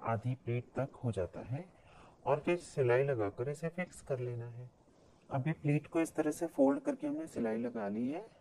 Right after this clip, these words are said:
ये पीछे आधे तक फोल्ड है और ये वाला हिस्सा इसी तरह से हमने रहने दिया है। अब ये वाला भाग इसे ऊपर की ओर लेकर border को ऊपर ले लेना है। अब border जितनी चौड़ी है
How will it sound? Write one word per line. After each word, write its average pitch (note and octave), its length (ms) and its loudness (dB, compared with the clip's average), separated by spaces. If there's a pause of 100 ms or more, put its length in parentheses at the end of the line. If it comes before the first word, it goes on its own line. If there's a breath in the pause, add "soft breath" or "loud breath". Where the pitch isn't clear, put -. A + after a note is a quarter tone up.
(420)
ये A#2+ 120 0
पीछे - 440 0
आधे F#3 260 0
तक E3 180 4
फोल्ड A2+ 360 4
है C#3 180 -2 (520 loud breath)
और D3+ 200 2
ये D3 140 2
वाला F3+ 260 2
हिस्सा C3+ 420 0 (680)
इसी D4 220 -2
तरह A#3 240 4
से B3 140 -4
हमने A#3+ 240 2
रहने F#3+ 300 -6
दिया F#3 240 -8
है। G3 180 -12 (520 loud breath)
अब D#3+ 160 6
ये D3+ 180 10
वाला G2 260 6
भाग F#2 420 -4
इसे B2 200 -2 (100)
ऊपर C3+ 320 6
की F3 160 8
ओर D#3 200 8
लेकर G#2+ 380 4
border A2+ 280 8
को A#2+ 180 2
ऊपर B2+ 200 2
ले C#3+ 140 6
लेना D3 260 2
है। F3 200 0 (320)
अब C#4 120 2
border B3 400 6
जितनी F3+ 380 -4
चौड़ी A#2+ 400 2
है C#3 280 -4